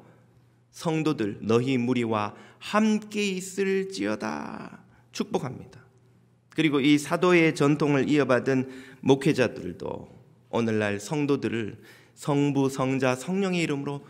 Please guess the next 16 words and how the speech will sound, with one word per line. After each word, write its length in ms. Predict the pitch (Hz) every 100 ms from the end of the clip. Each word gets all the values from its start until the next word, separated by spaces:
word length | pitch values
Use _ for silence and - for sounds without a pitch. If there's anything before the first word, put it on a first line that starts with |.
| - -
축복합니다. 760 | - 226 196 156 104 95 - 110 - _ _ _ _ _ _ _ _ _ _ _ _ _ _ _ -
하나님께서 520 | 208 226 220 247 208
아론을 420 | - 220 233 226
쓰신 260 | 220 214 226
것처럼, 560 | 202 208 202 202 208 - -
사도들을 560 | - 220 220 220 220
쓰신 280 | 220 220 220
것처럼 460 | 214 208 190 196 196 - - -
오늘날 400 | - 175 160 151
목회자들을 1040 | 135 143 165 131 113 107 95 98 - - - - _ _ -
쓰셔서 640 | - 175 160 - 110 - - _ _
축복할 500 | - 262 240 233 165
때 100 | 151
성도들에게 800 | 139 226 220 220 175 151 135 147 - - -
복을 280 | 185 214 240
주십니다. 540 | 175 123 101 87 -